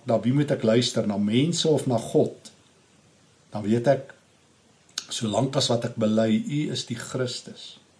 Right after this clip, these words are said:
sal die poorte van die hel sidder." En toe Petrus dit aanhou sê, en toe Paulus dit aanhou sê, en toe hulle vermoor is en doodgemaak is, Stefan is doodgegooi is met klippe, het hy nie gesê, "Sjoe, Here,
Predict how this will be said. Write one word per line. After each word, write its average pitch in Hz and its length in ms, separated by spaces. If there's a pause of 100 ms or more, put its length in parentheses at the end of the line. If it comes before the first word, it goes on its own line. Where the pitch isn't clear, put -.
(420)
sal 110 200
die 107 220
poorte 120 460
van 101 240
die 98 180
hel 95 260 (100)
sidder." - 440 (880)
En - 80
toe 123 120
Petrus 143 440
dit 151 140
aanhou 147 260
sê, 143 360 (1120)
en 143 160
toe 151 140 (100)
Paulus 156 400
dit 135 160
aanhou 113 280
sê, 113 200
en 107 120
toe 151 100
hulle 147 160
vermoor 143 560
is - 160
en 117 100
doodgemaak 160 720
is, - 140
Stefan 180 420
is 151 160
doodgegooi 170 600
is 160 160
met - 180
klippe, 190 300 (260)
het 165 160
hy 220 80
nie 262 80
gesê, 208 460 (220)
"Sjoe, - 400
Here, 151 360